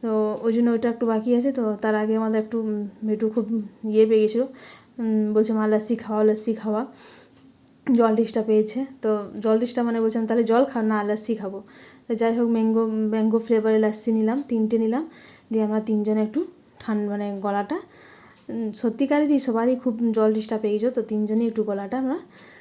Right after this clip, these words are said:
ভিজালাম আর কি বলতে পারো। তো তারপরে এখান থেকে আমরা সোজা চলে গেলাম ঘড়ির দোকানে। এই যে স্মার্ট ওয়াচ, ওর পছন্দ হয়েছে এই কালারটা। আর দুটো কালার ছিল, একটা ব্ল্যাক ছিল, একটা স্কাই কালার ছিল, তো ওর দুটোর মধ্যে এই কালারটাই পছন্দ হয়েছে, বললো, "এই কালারটা ভালো লাগছে, এই কালারটাই নেবো।"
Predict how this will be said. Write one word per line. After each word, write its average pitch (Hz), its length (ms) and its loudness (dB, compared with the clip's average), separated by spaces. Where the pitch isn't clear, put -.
ভিজালাম 208 460 2
আর 190 200 -6
কি 208 120 -6
বলতে 214 300 0
পারো। 202 260 -4
তো 285 80 2
তারপরে 285 400 4
এখান 285 260 6
থেকে 269 220 4
আমরা 262 200 -2
সোজা 240 260 -2
চলে 240 280 2
গেলাম 240 240 -2
ঘড়ির 220 340 2
দোকানে। 220 380 -2
এই 233 80 -2
যে 233 160 0
স্মার্ট 202 300 -8
ওয়াচ, 220 240 -4
ওর 214 160 -6
পছন্দ 208 340 -6
হয়েছে 214 240 2
এই 202 60 -4
কালারটা। 208 460 -6
আর 240 300 0
দুটো 254 220 2
কালার 240 300 0
ছিল, 233 200 -2
একটা 226 160 -2
ব্ল্যাক 208 300 -2
ছিল, 226 240 -2
একটা 220 200 -2
স্কাই 202 340 -8
কালার 214 200 -2
ছিল, 233 200 -4
তো 226 160 -4
ওর 214 80 -2
দুটোর 208 280 -6
মধ্যে 208 260 -4
এই 269 80 0
কালারটাই 202 420 -4
পছন্দ 208 340 -6
হয়েছে, 190 320 -4
বললো, 196 200 -6
"এই 202 140 -4
কালারটা 190 320 -8
ভালো 214 160 -6
লাগছে, 233 220 -4
এই 294 60 -6
কালারটাই 185 400 -10
নেবো।" 214 220 -16